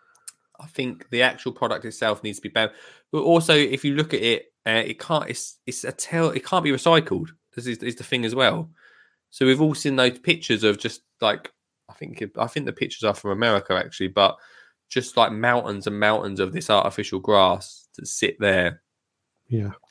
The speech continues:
Speaker 1: And just looked, they just look terrible. It just looks awful. It's just, just a, it's just an awful product, if I'm honest with you. I,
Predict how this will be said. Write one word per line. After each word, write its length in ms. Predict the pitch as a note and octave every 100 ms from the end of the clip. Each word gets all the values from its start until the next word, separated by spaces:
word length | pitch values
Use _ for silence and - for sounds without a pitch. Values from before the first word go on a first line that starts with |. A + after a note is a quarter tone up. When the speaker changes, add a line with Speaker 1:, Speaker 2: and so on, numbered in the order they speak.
| _ -
Speaker 1:
And 280 | A#2 G#2
just 360 | G#2+ G2+ - -
looked, 540 | A#2 A#2 - - -
they 140 | - A#2
just 160 | A#2+ A#2+
look 160 | -
terrible. 420 | - C3 B2+ G2 F2
It 100 | E2+
just 160 | -
looks 240 | A#2 - A#2
awful. 500 | B2+ C3+ - G2 -
It's 140 | -
just, 160 | C#3 A2+
just 200 | - A2+
a, 260 | G#2 G2 - _ _ _ _ - _ - _ _ _ _ _
it's 160 | B2 -
just 180 | C#3+ C3
an 80 |
awful 340 | A#2 A2+ - G#2
product, 460 | - G#2 F2+ - G2
if 60 |
I'm 120 | F#2
honest 240 | F2+ F#2 -
with 120 | F#2
you. 80 | G2+
I, 240 | - A2